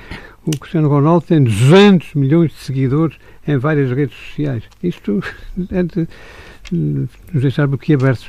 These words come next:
E, eh, antigamente, eh, Portugal era logo identificado com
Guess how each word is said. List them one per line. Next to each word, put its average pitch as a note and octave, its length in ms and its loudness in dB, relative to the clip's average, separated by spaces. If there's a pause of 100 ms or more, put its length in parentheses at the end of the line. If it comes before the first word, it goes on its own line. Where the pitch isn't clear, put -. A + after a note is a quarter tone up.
(640)
E, B2+ 760 2
eh, - 440 -12
antigamente, D3 560 0 (360)
eh, C#3 200 -4
Portugal D3+ 320 -2
era D3+ 100 2
logo E3 140 4
identificado E3 580 2
com C#3+ 340 0